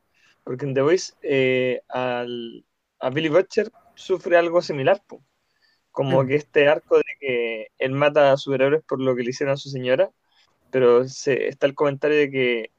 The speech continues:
Speaker 1: ¿lo haces en verdad por eso o esa es tu excusa, cachai? Para ejercer la violencia.
Speaker 2: Sí, pues, en, en The Voice yo me acuerdo que un diálogo que se me quedó pegado es que ya como al final cuando recuerda a la señora,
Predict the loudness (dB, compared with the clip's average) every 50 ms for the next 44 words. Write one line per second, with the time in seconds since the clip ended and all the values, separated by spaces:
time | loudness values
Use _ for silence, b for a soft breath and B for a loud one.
0 | _ -2 0 0 0 0 -2 -4 -4 0 -2 -2 0 2 2 4 4 4 4 4
1 | 2 2 0 0 0 0 -2 -6 -6 -6 -8 -8 _ -4 -4 -4 -4 -6 -8 -8
2 | -10 -8 -8 -10 -10 _ _ _ _ _ _ _ _ _ _ _ _ _ _ _
3 | _ _ _ _ _ _ -4 -2 -2 0 0 -2 -4 -4 -2 0 2 2 4 4
4 | 2 2 0 0 -2 -8 -10 -12 -12 _ _ _ _ _ _ _ _ _ _ _
5 | _ _ _ _ _ _ _ _ _ -20 _ _ _ _ _ _ _ _ _ _
6 | _ -8 -6 -6 -4 -4 -6 -6 -6 -6 -4 -4 -2 -2 -2 -2 -2 -4 -6 -6
7 | -6 -6 -6 -4 -4 -4 -4 -6 -6 -6 -6 -6 -8 -8 -8 -8 -6 -6 -6 -6
8 | -6 -6 -6 -8 -8 -10 -12 -12 -12 -10 -8 -6 -6 -6 -6 -6 -6 -6 -6 -6
9 | -8 -8 -10 -12 -16 -18 -20 _ _ _ _ _ _ _ _ _ _ _ -14 -10
10 | -10 -10 -10 _ -12 -10 -8 -8 -8 -6 -6 -6 -6 -6 -8 -8 -8 -8 -10 -8
11 | -8 -6 -6 -6 -6 -6 -6 -6 -6 -6 -6 -6 -8 -8 -8 -8 -8 -8 -8 -8
12 | -8 -10 -10 -10 -10 -8 -8 -8 -10 -12 -14